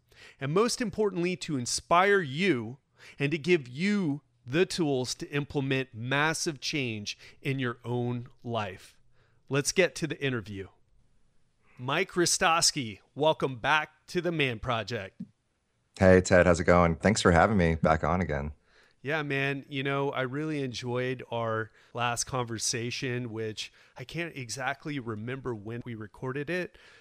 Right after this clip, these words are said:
Speaker 1: but we put it out in July of last year. So it's gonna be great to catch up. I know you've been traveling the world, going to all these different events, and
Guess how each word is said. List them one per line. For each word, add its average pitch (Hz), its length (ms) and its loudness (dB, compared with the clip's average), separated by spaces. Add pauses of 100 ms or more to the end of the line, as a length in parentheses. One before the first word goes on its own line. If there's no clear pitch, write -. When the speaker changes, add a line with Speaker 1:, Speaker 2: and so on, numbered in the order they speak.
(160)
Speaker 1:
but 120 160 -10
we 120 100 -12
put 165 240 -10
it 170 140 -4
out 175 200 0
in 117 220 -4 (340)
July 123 680 -4
of 110 180 -8
last 123 460 -2
year. 110 460 -6 (360)
So 113 380 -4
it's 113 180 -6
gonna 165 160 -4
be 151 140 -8
great 151 300 -2
to 143 80 -6
catch 139 420 -4
up. 160 260 2
I 127 120 0
know 139 180 0
you've 143 260 -6
been 127 320 -6 (340)
traveling 156 580 -2
the 131 80 -2
world, 160 480 2
going 151 220 -6
to 135 40 -4
all 139 140 -2
these 139 380 -4 (120)
different 147 360 -6
events, 160 640 -4
and 110 220 -8